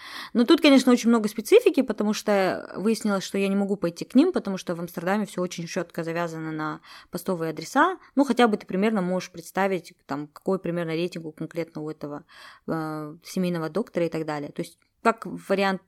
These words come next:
посмотреть в интернете, так и вариант, а, поспрашивать у знакомых, мне кажется. А по поводу дороговизны, я помню, что когда в Кокштау я ходила к, в поликлинику, я всегда ходила, то есть я никогда не ходила в частную поликлинику, я всегда ходила в государственную,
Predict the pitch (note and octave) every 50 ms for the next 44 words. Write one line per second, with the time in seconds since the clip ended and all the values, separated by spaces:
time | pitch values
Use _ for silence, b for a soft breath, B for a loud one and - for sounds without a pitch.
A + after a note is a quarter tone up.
0 | _ _ - - - F#3 F3 F#3 E3 E3 E3+ E3 - G#3 B3+ F#4 G4+ - - -
1 | G#3 - G3 E3+ E3 E3 F3+ G3 G#3+ G#3 - b b b b b b b _ -
2 | E3 D#3+ D#3 - F3+ - - G3+ G3+ - - F#3 - F3 E3+ E3+ E3+ - E3+ D#3+
3 | D#3 D3 - - G#3+ - - - - - - - - B B B B B B B
4 | B B B B B B B - - F3+ F#3+ G3 G3 G3 - A3 G#3 - D#4 C#4+
5 | C4+ A3+ A3+ G#3 A3+ A3 G#3+ A#3 A#3 A3+ B3+ F4 C5+ C5 F4 D4 - F#4 B4 C#5
6 | G#4 - - C4 - B3+ A3 B3 A#3+ - A3+ - - - - D#4 F#4 A#4+ F4+ D4
7 | B3+ C4 A#3+ A3+ G3+ A#3 A#3+ A3 G#3 G3 F#3+ F#3 F3 - - - F#3+ - _ -
8 | G#3 G3 G#3 C#4+ G#4+ A#4 F4+ B3 A3+ - - G#3+ G3+ B3 A#3 - A3 F#3+ F#3+ G3
9 | F#3+ F3 E3 D#3 - G3+ G3+ G#3+ G#3+ A3 A3 A#3 A3 G3 G3 F#3 F3+ F3+ E3+ -
10 | - E3 E3 - E3 D#3 - D#3+ E3 - - F4+ A4+ - - G3+ - - F#3+ G3+
11 | G3 - F3+ F3 F3+ F3 E3+ - - - - B3+ F4 G#4 - - C#4 B3+ A#3+ A3+
12 | A3